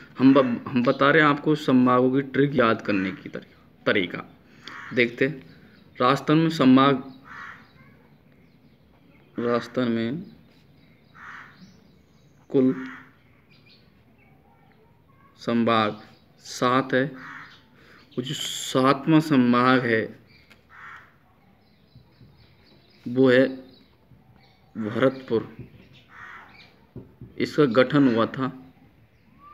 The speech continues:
पाँच जून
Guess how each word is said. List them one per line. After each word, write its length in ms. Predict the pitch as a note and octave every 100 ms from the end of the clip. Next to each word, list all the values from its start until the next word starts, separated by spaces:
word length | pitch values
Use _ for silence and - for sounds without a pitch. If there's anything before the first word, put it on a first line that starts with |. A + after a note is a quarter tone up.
| C6+ C6+ C6+ - _ - - - - - - - - - _ _ _ - - - - - - B2
पाँच 260 | A#2+ C3+ C3
जून 300 | C3 C#3+